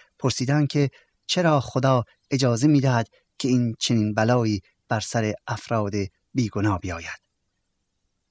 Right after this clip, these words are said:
در پاسخ به سوال ایشان باید بگویم که دوست من، مطابق کلام خدا،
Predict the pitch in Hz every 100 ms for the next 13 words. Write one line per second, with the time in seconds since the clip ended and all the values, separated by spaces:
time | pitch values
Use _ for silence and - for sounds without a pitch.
0 | _ _ 143 139 160 143 180 151 160 -
1 | 151 147 143 127 143 135 127 120 120 135
2 | 135 131 123 120 120 131 - 120 110 -
3 | _ _ - 139 147 135 143 160 147 -
4 | 127 135 131 113 127 123 120